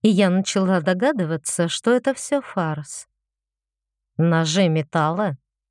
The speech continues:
Светловолосый оглядывал меня заинтересованным взглядом. Он выглядел трезвее. На кожаном нагруднике были видны капли медового напитка. Они же блестели в светлой бороде.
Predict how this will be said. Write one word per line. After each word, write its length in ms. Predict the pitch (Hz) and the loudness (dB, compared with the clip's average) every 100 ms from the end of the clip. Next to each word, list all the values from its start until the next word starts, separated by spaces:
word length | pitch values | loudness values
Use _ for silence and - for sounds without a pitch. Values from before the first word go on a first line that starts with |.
| _ _ _ _ | _ _ _ _
Светловолосый 1080 | - 170 170 - 165 165 175 208 240 170 170 | -8 -2 -2 0 -2 0 0 -2 -2 -2 -2
оглядывал 540 | 160 175 170 165 170 | -2 -2 0 0 0
меня 380 | 170 170 196 220 | 0 0 0 0
заинтересованным 960 | 185 180 180 185 180 - 196 190 196 | 0 0 0 -2 -2 -2 0 2 2
взглядом. 760 | 190 185 170 165 147 139 156 151 _ _ _ _ _ | 0 0 0 0 -2 -2 -4 -6 _ _ _ _ _
Он 220 | 202 202 | 2 4
выглядел 640 | 208 233 214 208 190 202 196 | 4 2 2 0 2 0 -2
трезвее. 720 | - 226 233 262 262 160 147 139 _ _ _ | -4 -2 -2 0 2 2 -2 -8 _ _ _
На 180 | - 190 | 0 0
кожаном 500 | 190 190 180 175 175 | 2 0 2 0 2
нагруднике 760 | 175 165 185 254 208 170 - 170 | 0 0 -2 0 0 0 0 -2
были 240 | 165 190 | 0 0
видны 320 | 185 180 190 | 0 2 0
капли 420 | 185 180 190 - | 0 -4 -4 -2
медового 560 | 220 214 185 185 185 190 | 0 2 2 0 0 0
напитка. 680 | 196 208 - 151 - 160 151 - _ _ _ _ _ _ | 0 0 -4 -6 -6 -8 -8 -10 _ _ _ _ _ _
Они 380 | 175 160 190 269 | 2 4 4 2
же 160 | 233 | 0
блестели 880 | 151 165 170 - - 202 233 240 226 - _ | -2 -2 -2 -4 0 2 2 0 -2 -8 _
в 40 | - | -10
светлой 520 | 185 196 190 202 208 | -2 -2 -2 -2 -2
бороде. 600 | 190 220 233 180 160 156 | 0 0 -2 0 -2 -4